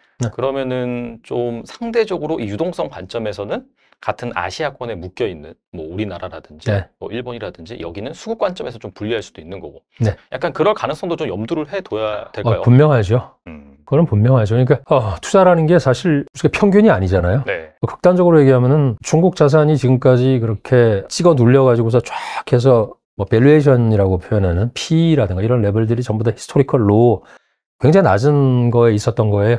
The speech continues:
Speaker 1: 큰 공헌을 했다고 그럴까요? 분명히 자유롭게 왔다 갔다 할 수 있는 롱숏 헤지 펀드가 맞거든요. 미국 자산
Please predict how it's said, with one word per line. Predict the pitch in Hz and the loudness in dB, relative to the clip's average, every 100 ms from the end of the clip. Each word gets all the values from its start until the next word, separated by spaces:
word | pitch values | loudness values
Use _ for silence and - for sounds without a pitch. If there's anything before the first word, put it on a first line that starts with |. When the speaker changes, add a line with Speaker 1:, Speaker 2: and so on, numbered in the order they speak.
| - | -4
Speaker 1:
큰 | - 214 | 0 2
공헌을 | 190 147 135 127 | 4 4 2 0
했다고 | 120 101 | 0 0
그럴까요? | 90 120 151 - _ | 0 -4 -10 -12 _
분명히 | 123 156 170 131 - | 2 2 2 -2 -10
자유롭게 | - 120 160 151 | -2 2 2 2
왔다 | 123 110 | 2 2
갔다 | 120 120 | 2 2
할 | 117 | 0
수 | - | 2
있는 | 110 | 0
롱숏 | 98 110 123 | 2 2 0
헤지 | 131 - | 0 0
펀드가 | 135 117 107 95 90 - - _ _ 113 107 | 0 0 -2 -4 -8 -14 -20 _ _ -4 -2
맞거든요. | 82 - 110 87 85 - _ _ | -2 -2 -2 -2 -6 -10 _ _
미국 | 113 156 135 | 2 2 2
자산 | 139 139 123 113 | 2 2 2 -2